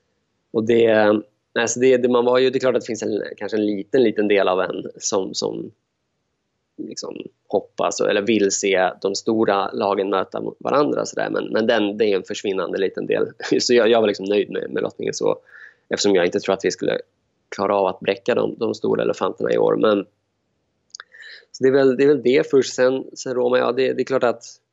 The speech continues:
med all respekt för Roma, det är klart att vi ska slå dem.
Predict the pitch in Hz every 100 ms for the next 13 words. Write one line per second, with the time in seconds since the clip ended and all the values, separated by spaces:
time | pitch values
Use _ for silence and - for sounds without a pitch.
0 | _ _ _ _ _ _ _ _ _ -
1 | 143 131 123 - 120 - 117 120 120 131
2 | 120 117 107 107 - 123 120 98